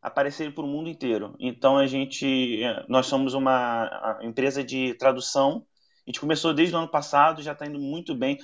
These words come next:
Primeiro dia de empresa, já tinha um cliente, já consegui um cliente, que eu sou da parte comercial. Então, eu já fui lá, já peguei um cliente. O meu pitch, no caso, é esse, né? A gente faz a sua ideia, é, aparecer pro mundo.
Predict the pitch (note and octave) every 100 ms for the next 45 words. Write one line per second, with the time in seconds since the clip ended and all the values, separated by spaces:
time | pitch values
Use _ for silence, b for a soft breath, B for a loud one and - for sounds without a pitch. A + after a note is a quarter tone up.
0 | b F#3+ F#3 A#3+ G#3 E3+ G3 F3+ F3 D3+
1 | D#3 E3+ E3+ E3 D#3+ D3+ - D3 D3 C3+
2 | B2+ C#3+ D3 C3 C#3 C3+ B2 C3 A#2 A2+
3 | B2+ - C#3 - B2+ C3 B2 A#2+ - A#2+
4 | - _ _ - B2+ C3 - A#2 A#2+ C#3
5 | - _ _ _ C3 C3+ C3+ - C3+ B2+
6 | C#3 C#3 C3+ C#3 C#3 C3 C#3 - D3+ D#3
7 | - D#3 G#3 - - - _ _ _ _
8 | B2+ B2+ B2+ C3+ C#3 B2+ D3 F3 C#3+ C3+
9 | B2+ C3 C3+ - C3 B2+ - _ _ -
10 | A#2+ - C#3 A#2+ C#3 D#3 D3 - _ _
11 | _ B2+ B2+ A#2+ C3+ C3+ - D3 - C#3
12 | A#2+ C3 D#3 G3+